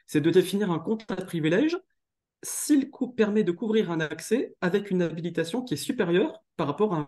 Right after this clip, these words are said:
un compte utilisateur ordinaire. Donc, pour que ce soit vraiment très simple, je peux vous donner quelques exemples. Un compte à privilège, ça peut concerner par exemple des droits en écriture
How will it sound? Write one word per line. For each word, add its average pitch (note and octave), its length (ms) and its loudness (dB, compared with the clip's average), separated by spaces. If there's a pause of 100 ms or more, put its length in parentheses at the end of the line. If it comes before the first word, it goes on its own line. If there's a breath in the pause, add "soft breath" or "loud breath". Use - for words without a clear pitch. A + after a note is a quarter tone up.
(140)
un - 60 -18
compte G#3+ 340 -2
utilisateur D#3+ 580 -2
ordinaire. D3 520 -2 (500 soft breath)
Donc, B2+ 300 -4
pour E3 140 -6
que - 60 -12 (300)
ce F#3+ 60 6
soit F#3 180 4
vraiment F#3 280 4
très E3+ 160 0
simple, E4 340 -2
je - 120 -16
peux D3 80 0
vous C#3+ 120 0
donner E3+ 260 2
quelques C#3+ 360 0
exemples. D3 360 -2 (760 soft breath)
Un F3 120 6
compte A3 280 0
à F#3+ 60 0
privilège, F#3 460 2
ça D3+ 80 -2
peut D#3 100 -6
concerner D3+ 380 -2
par G#3 240 2
exemple F#3+ 500 2
des D#3 220 4
droits E3+ 180 0
en D#3+ 80 2
écriture D3 500 -2